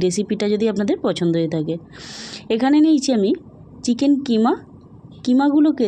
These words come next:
দেখুন আমি লম্বা লম্বা চিজের মতো কেটে নিয়েছি, আর একটুখানি স্টকের জন্য নিয়েছি চিকেন, একটু হাড় সমেত নিয়েছি, আর এখানে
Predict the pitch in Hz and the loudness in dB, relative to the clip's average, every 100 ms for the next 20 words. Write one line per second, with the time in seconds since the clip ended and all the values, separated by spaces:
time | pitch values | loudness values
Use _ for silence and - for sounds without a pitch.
0 | 185 214 233 359 - - - - 233 294 | -2 -2 -2 -4 -4 -20 -10 -2 2 2
1 | 226 196 202 208 208 214 240 247 - - | 2 0 0 0 0 0 -2 -4 -12 -20
2 | - - - 208 202 226 226 226 233 226 | -20 -18 -6 -2 0 2 2 2 0 -4
3 | 208 220 226 240 277 453 - - - - | -2 0 2 2 0 -4 -6 -20 -18 -6
4 | 196 190 185 220 226 269 - - - - | -2 -2 -2 -2 0 0 -2 -10 -20 -16
5 | - - 226 202 247 247 269 240 190 185 | -14 -6 -4 -2 -2 0 2 2 4 2
6 | 180 180 381 - - - - - - - | 0 0 -4 -6 -20 -20 -20 -20 -20 -10
7 | - 190 151 123 156 - - - - - | -6 -4 -2 -4 -6 -12 -20 -20 -20 -20
8 | - - - - 214 214 339 196 175 - | -20 -20 -20 -8 -6 -2 -2 0 -4 -2
9 | 175 156 151 160 156 151 175 - - - | 0 0 0 0 -2 -4 -10 -12 -20 -20
10 | - - 254 208 208 220 | -20 -16 -8 -4 -2 0